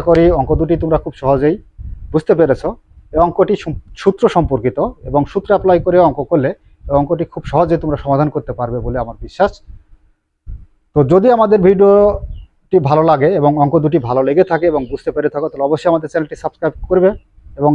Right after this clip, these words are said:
যারা ইতিমধ্যে সাবস্ক্রাইব করেছো, তাদেরকে অসংখ্য ধন্যবাদ।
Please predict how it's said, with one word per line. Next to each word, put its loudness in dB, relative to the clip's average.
যারা 2
ইতিমধ্যে 2
সাবস্ক্রাইব -2
করেছো, 2
তাদেরকে -6
অসংখ্য -2
ধন্যবাদ। -6